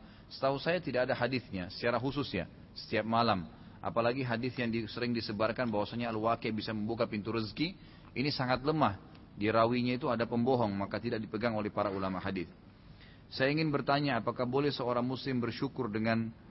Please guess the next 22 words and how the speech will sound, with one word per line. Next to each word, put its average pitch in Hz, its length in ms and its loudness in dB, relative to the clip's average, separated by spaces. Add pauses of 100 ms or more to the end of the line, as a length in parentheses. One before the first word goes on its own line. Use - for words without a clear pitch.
(340)
hari 123 320 2
kelahirannya 117 640 2
dengan 110 240 0
berbagi-bagi 113 640 2
makanan, 120 640 2 (880)
apa 107 320 0
ini, 95 240 -2
yang 135 400 0 (480)
kadang 139 800 4 (160)
de-, 113 400 -2
eh, 104 320 -2 (880)
kadang 123 480 2
dengan 117 160 0
merayakan 113 480 0
ulang 110 320 -2
tahun? 95 460 -4 (140)
Maksudnya 113 360 -6
apa 87 160 -6
ini? 82 100 -6
Hmm. - 480 -14 (760)
Dikesankan 113 840 -2
ya. 95 140 -4